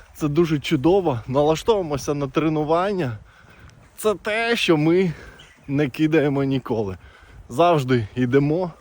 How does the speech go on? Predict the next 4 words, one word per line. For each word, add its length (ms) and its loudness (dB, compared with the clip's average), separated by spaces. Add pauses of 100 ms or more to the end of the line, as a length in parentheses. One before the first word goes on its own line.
в 60 -16
задоволення, 840 0 (420)
кардіо 580 2 (240)
і 280 -2